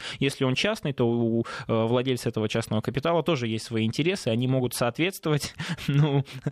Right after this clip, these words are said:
тоже, в общем-то, э, национальным интересам других государств. Это тоже такая матчасть естественная. Так вот, э, ничего удивительного в этом нет. Я уверен, что подобные, м,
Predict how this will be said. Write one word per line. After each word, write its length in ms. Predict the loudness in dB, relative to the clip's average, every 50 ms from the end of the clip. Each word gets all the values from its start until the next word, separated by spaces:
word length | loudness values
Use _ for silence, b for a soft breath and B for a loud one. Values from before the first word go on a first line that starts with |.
| -8 B B 2
тоже, 400 | 4 4 4 4 2 -2 -2 -4 -6 -14 -6
в 120 | 0 0 0
общем-то, 500 | 2 0 0 -2 0 0 0 0 0 -4 B B -2
э, 280 | 0 2 4 4 4
национальным 540 | 4 2 2 2 0 0 2 2 2 2 2
интересам 460 | 2 2 2 2 2 2 0 -4 -4
других 240 | -2 -2 -2 0 -2
государств. 380 | -2 -4 -4 -4 -4 -4 -4 -4
Это 120 | -4 -2 0
тоже 220 | 0 0 -2 -2
такая 280 | -8 -8 -6 -4 -2 -2
матчасть 400 | -2 0 0 -2 -4 -4 -4 -6
естественная. 600 | -4 -2 -2 -4 -4 -4 -6 -4 -2 -2 -2 -4 B B B B -2 B
Так 140 | -2 0
вот, 300 | 2 2 2 2 0 0 0
э, 440 | 2 4 4 4 4 6 4 4 4
ничего 260 | 2 2 2 2 2
удивительного 400 | 2 2 2 2 2 2 0 2
в 20 | 0
этом 240 | 0 0 0 0
нет. 220 | 2 0 0 0 0
Я 120 | 2 2
уверен, 200 | 2 2 2 2 2 0 0
что 420 | -2 0 2 4 4 4 4 2
подобные, 720 | 2 0 0 0 0 2 2 2 2 4 4 4 4 4 2
м, 800 | 2 0 -2 -4 -4 -2 0 2 2 4 4 4 2 2 0